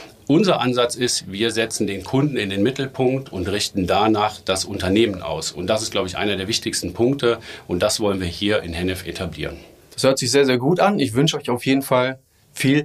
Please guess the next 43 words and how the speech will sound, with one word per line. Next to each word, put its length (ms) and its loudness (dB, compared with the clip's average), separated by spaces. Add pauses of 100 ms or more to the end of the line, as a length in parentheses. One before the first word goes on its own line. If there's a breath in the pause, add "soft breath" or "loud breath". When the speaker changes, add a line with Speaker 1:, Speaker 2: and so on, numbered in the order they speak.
(100)
Speaker 2:
Glück 320 0
dabei. 320 0
Bevor 380 2
ich 100 -2
euch 140 4
hier 180 4
aber 320 2 (220 loud breath)
sozusagen 800 4 (140)
loslasse, 760 4 (320 loud breath)
würde 160 2
ich 100 -2
euch 200 0
gerne 240 4
noch 300 2
jeweils, 720 2
äh, 160 2
eine 520 0
etwas 280 0
persönlichere 840 2 (280 soft breath)
Frage 420 0
stellen 560 2 (320 loud breath)
und 300 4
würde 200 2
gerne 280 2
mit 180 0
der 80 4
Sonja 340 2
starten. 500 0 (300)
Sonja, 400 4
was 140 2
hast 160 0
du 60 4
denn 120 4
noch 140 6
für 180 2
Träume, 500 4 (200 loud breath)
die 80 4
dir 120 4
denn 140 4
noch 220 -2
privat 420 4
erfüllen 420 -4
möchtest? 480 -4